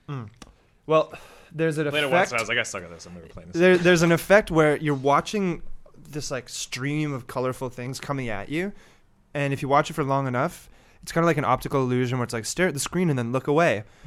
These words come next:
Speaker 1: When you look away from the screen, it looks like everything else continues to move in
Speaker 2: It's,
Speaker 1: that
Speaker 2: like,
Speaker 1: way.
Speaker 2: morphing towards you or
Speaker 1: Yeah.
Speaker 2: whatever.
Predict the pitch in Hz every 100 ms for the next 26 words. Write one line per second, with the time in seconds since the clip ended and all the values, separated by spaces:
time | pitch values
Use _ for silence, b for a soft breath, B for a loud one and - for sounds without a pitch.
0 | B 139 131 127 139 151 135 135 151 131
1 | - 127 135 165 123 131 143 127 131 143
2 | 135 127 123 139 - - - - 135 -
3 | 131 139 - 131 117 139 156 147 101 117
4 | 117 196 101 92 - 90 87 87 90 131
5 | 123 101 98